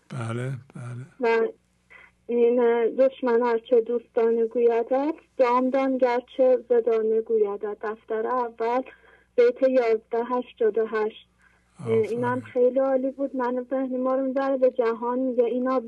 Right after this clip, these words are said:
Speaker 2: اینا ببین و اونا ببین، ولی م، یه مدتی از برنامه کنده می‌شه. این شب و هویتمون رو می‌بریم به جهان، ببینیم چجوری می‌تونیم به حضور زودتر برسیم، در صورتی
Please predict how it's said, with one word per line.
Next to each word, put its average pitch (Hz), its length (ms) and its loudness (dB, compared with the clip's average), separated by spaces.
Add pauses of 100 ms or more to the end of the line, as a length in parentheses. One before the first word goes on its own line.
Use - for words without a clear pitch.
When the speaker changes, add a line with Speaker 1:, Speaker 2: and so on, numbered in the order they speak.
(140)
Speaker 2:
اینا 240 280 0
ببین 254 340 2
و 226 40 4
اونا 240 320 2
ببین، 269 360 2
ولی 247 320 4 (400)
م، 233 120 -4 (300)
یه 240 120 6
مدتی 262 500 2
از 277 200 2
برنامه 240 480 2
کنده 254 440 0
می‌شه. 277 260 -4 (220)
این 311 240 -6
شب 311 220 0 (160)
و 277 60 2 (160)
هویتمون 240 680 -2
رو 262 60 -2
می‌بریم 262 320 0
به 254 120 4
جهان، 233 400 -4
ببینیم 254 360 -4 (100)
چجوری 226 340 0
می‌تونیم 214 420 -6
به 208 80 -4
حضور 208 540 0
زودتر 208 400 -2
برسیم، 208 520 -4 (540)
در 226 180 4 (120)
صورتی 226 300 2